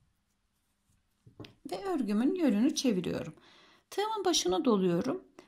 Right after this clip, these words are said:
Hemen bir sonraki trabzanımı yine bir defa örüyorum. Ve bir sonraki trabzanımı yine bir defa örüyorum.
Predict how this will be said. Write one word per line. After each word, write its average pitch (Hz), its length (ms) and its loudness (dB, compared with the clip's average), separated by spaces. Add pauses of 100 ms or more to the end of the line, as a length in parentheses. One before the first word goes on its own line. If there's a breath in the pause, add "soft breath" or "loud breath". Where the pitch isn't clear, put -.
Hemen 302 580 0
bir 269 280 2
sonraki 214 560 0
trabzanımı 202 760 0 (140)
yine 294 480 2 (1040)
bir 339 260 -2
defa 202 480 0
örüyorum. 214 640 0 (760 soft breath)
Ve 277 200 -2
bir 392 120 0
sonraki 208 500 -2
trabzanımı 196 640 -2
yine 262 360 2
bir 320 200 0
defa 202 460 -2
örüyorum. 214 580 -2